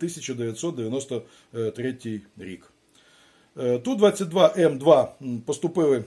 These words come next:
в експлуатацію, е, в тисяча дев'ятсот сімдесят шостому році, а, м, М три —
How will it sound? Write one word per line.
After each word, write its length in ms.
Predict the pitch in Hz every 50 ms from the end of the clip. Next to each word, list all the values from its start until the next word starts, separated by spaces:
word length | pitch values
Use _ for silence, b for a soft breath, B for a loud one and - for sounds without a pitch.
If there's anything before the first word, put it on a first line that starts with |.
| - 120
в 80 | 127
експлуатацію, 840 | 135 131 - 151 151 147 - 156 135 123 - 131 123 117 113 107 98 - 110 120 117
е, 200 | 113 117 117 113
в 80 | 110
тисяча 360 | - 202 190 - 147 - 139
дев'ятсот 460 | 127 139 139 135 135 - 143 127 - - b b b b b
сімдесят 580 | - - 139 131 135 - 156 139 135 - - - _ _
шостому 440 | - - 139 120 - - 147 165 185
році, 320 | 202 220 214 220 226 226 214 b b b b b b b
а, 300 | - 135 139 139 135 135 127 - - 139
м, 260 | 127 127 123 123 -
М 160 | 151 143 135
три — 200 | 131 180 196 220